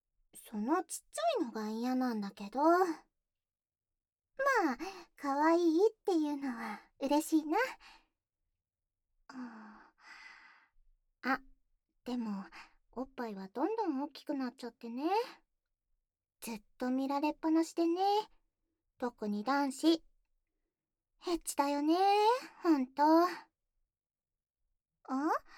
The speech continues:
嫌かって？そりゃあ嫌だし、気にはするけど、そんなもんでしょ。<laughs>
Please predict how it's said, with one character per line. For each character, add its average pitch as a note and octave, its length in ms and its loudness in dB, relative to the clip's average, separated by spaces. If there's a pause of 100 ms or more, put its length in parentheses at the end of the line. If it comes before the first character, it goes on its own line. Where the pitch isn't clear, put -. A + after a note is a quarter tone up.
(720)
嫌 C#4+ 260 2 (180)
か F4 120 2
っ D#4 80 0 (300)
て？ A#3 100 -16 (1400)
そ - 200 -12
り A3+ 60 -8
ゃ A#3 40 -8
あ A3+ 40 -12
嫌 B3 100 -4
だ D4 100 6 (520)
し、 C4 380 -6
気 B3 120 -10
に C#4 140 -4
は C#4 180 -4
す - 160 -14
る C4+ 140 -10
け C4 160 -10
ど、 A3+ 400 -10 (1120)
そ G3+ 80 -8
ん G3+ 80 -4
な G#3+ 100 -6
も C#4+ 120 0
ん - 20 -2
で A4+ 60 0 (100)
し - 100 -4
ょ。 F#4 40 0 (580)
<laughs> D4 640 0